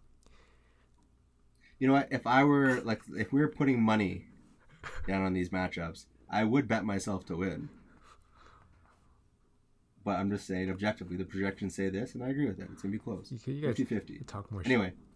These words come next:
Speaker 1: let's go to the,
Speaker 2: <laughs>
Speaker 1: <laughs> let's go to the next matchup.
Speaker 2: Next matchup.
Speaker 1: We have, we have two bottom feeders here. We have Pat in eleventh place at two and six against your wife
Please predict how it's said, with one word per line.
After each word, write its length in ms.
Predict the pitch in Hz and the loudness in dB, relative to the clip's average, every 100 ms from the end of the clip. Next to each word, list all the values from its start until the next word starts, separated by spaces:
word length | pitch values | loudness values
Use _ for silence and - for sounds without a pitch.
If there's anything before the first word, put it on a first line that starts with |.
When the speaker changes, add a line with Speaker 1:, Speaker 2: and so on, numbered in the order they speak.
| - - - | -20 -20 -10
Speaker 1:
let's 140 | - 135 | -6 2
go 80 | 165 | 4
to 60 | |
the, 160 | 131 113 - - 143 | 4 2 -4 2 6
Speaker 2:
<laughs> 720 | 165 147 - - - 175 180 | 6 4 0 -4 4 4 4
Speaker 1:
<laughs> 40 | |
let's 140 | 147 156 | 4 10
go 100 | 165 | 10
to 40 | |
the 60 | 143 | 10
next 200 | 123 117 | 10 8
matchup. 280 | 107 95 98 - - - - | 8 4 -2 -12 -18 -14 2
Speaker 2:
Next 200 | 131 131 | 4 6
matchup. 380 | 143 131 127 104 | 6 8 6 8
Speaker 1:
We 120 | 131 | 10
have, 160 | 139 - - - - | 8 4 -10 -18 2
we 100 | 131 | 6
have 100 | 147 | 8
two 160 | - 147 | 8 6
bottom 340 | 120 120 120 | 8 8 6
feeders 320 | 117 104 98 | 2 2 2
here. 280 | 98 98 123 | 0 0 0
We 100 | 107 | 0
have 140 | 101 - | 0 0
Pat 360 | - 117 120 - | 4 4 4 -2
in 100 | 104 | -2
eleventh 340 | 101 117 113 | 2 2 0
place 220 | 120 113 - | -2 -4 -4
at 80 | |
two 120 | - 110 | -2 -2
and 100 | 98 | -2
six 400 | 113 117 - - _ - _ - | -4 -6 -8 -20 _ -20 _ -6
against 340 | 98 110 - | 0 0 0
your 80 | 107 | -2
wife 480 | 101 107 110 - | 0 0 -2 -6